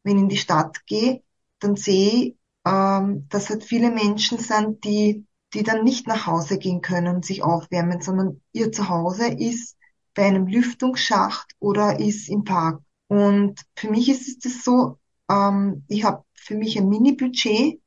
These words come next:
Wenn ich in, wenn ich in die Stadt gehe, dann, dann gehe ich einkaufen mit den Menschen oder ich gehe für sie einkaufen. Mein Budget sind fünfzehn Euro.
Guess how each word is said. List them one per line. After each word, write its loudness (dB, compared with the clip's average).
Wenn 4
ich 0
in, -2
wenn 0
ich -2
in -2
die -4
Stadt -2
gehe, 2
dann, 0
dann 0
gehe -4
ich -8
einkaufen -2
mit -2
den 0
Menschen -4
oder -2
ich -2
gehe -10
für -2
sie 0
einkaufen. -4
Mein 0
Budget 0
sind 0
fünfzehn -2
Euro. 0